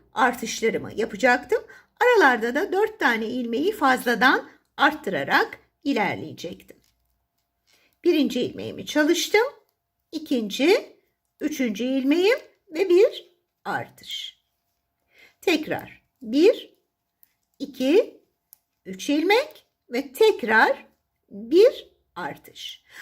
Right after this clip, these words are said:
Bu fazladan dört tane ilmeğinizi çalışacağınız yerin genelde ön panel hizasına serpiştirilmesine özen göstermenizi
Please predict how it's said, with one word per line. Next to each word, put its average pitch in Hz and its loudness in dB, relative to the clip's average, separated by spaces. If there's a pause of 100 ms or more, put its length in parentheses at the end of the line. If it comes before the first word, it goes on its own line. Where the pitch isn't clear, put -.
(180)
Bu 539 0
fazladan 440 2
dört 403 0
tane 240 0
ilmeğinizi 226 -4
çalışacağınız 294 0
yerin 240 -4 (420)
genelde 392 2
ön 480 0
panel 226 -4 (160)
hizasına 202 -2
serpiştirilmesine 233 -2 (280)
özen 320 2
göstermenizi - -6